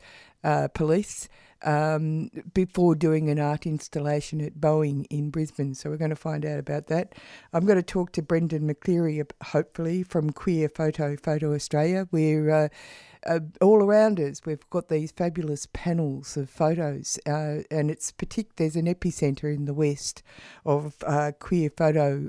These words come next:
uh, speech, uh, uh, talks, as well as, um, uh, walks, uh, around queer photos, and, uh, we're gonna hear more about that.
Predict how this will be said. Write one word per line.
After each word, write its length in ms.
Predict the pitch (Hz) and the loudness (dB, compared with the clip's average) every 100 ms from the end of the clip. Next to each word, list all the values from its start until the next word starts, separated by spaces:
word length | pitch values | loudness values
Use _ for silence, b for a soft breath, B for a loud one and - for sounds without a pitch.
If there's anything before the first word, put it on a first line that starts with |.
| - | -4
uh, 360 | 143 147 143 143 | -2 0 -2 -6
speech, 540 | - - 160 160 - | -8 -2 0 0 -4
uh, 200 | 156 - | -4 0
uh, 300 | 143 - 143 - _ | 0 2 -2 -4 _
talks, 580 | - 175 170 - - - - | -2 0 0 -4 -8 -6 -6
as 180 | 151 | -6
well 220 | 151 151 151 | -2 -2 0
as, 360 | 147 147 - | -2 -4 -2
um, 460 | 143 143 147 143 147 B B B B B | 0 0 -2 -4 -6 B B B B B
uh, 560 | - 147 151 151 151 147 131 | -2 0 0 -2 -2 -4 2
walks, 600 | 165 165 - - - - B B B | 4 4 -2 -6 -6 -6 B B B
uh, 220 | - 139 143 | -2 0 2
around 600 | 143 156 156 151 143 135 | 0 2 4 4 2 -4
queer 300 | - 165 151 | -2 0 0
photos, 800 | 139 156 147 - 139 135 - - - | 0 0 0 0 -4 -4 -8 -12 -4
and, 360 | 147 151 143 | -2 -2 -2
uh, 340 | 147 143 143 160 - | -2 -2 -4 -6 -10
we're 100 | 156 | -8
gonna 180 | 147 147 | -2 -2
hear 260 | 135 151 139 | 0 0 2
more 260 | 139 139 | 2 2
about 340 | 135 139 139 - | 0 -4 -6 -4
that. 300 | 151 151 | -2 -2